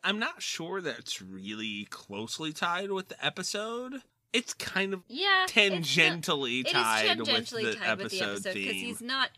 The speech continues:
Speaker 2: they are at church, they were receiving the gospel. There probably was a gospel message at some point presented to them.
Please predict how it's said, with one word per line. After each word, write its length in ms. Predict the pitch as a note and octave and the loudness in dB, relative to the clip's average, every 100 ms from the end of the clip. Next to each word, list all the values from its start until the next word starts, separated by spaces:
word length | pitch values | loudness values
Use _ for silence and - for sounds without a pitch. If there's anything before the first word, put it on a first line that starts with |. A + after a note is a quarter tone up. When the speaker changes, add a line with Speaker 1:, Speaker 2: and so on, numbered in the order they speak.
| _ _ _ | _ _ _
Speaker 2:
they 320 | G3 A#3+ C4 | -4 0 2
are 220 | - A#3 | 2 2
at 220 | G3+ A3 | 2 0
church, 340 | - A3+ F#3+ - | -4 -8 -8 -6
they 160 | A3 | -4
were 140 | G#3 G3+ | -2 -6
receiving 420 | G#3 A3+ G3+ G3 | -10 -12 -10 -10
the 80 | F3+ | -8
gospel. 680 | E3+ D#3+ - - F3 E3+ D#3+ | -10 -10 -10 -14 -14 -14 -10
There 100 | F#3+ | -10
probably 360 | - A#3 A3 F3+ | -10 -12 -10 -10
was 180 | E3 | -12
a 60 | F3+ | -14
gospel 340 | - D#3 - | -14 -16 -16
message 300 | E3 E3+ - | -20 -20 -20
at 80 | D#3 | -20
some 140 | - D#3+ | -18 -20
point 240 | - - | -20 -20
presented 520 | G3 F3 F3 - E3+ - | -20 -20 -20 -20 -18 -16
to 200 | - F#3+ | -14 -12
them. 320 | F3 E3 | -12 -12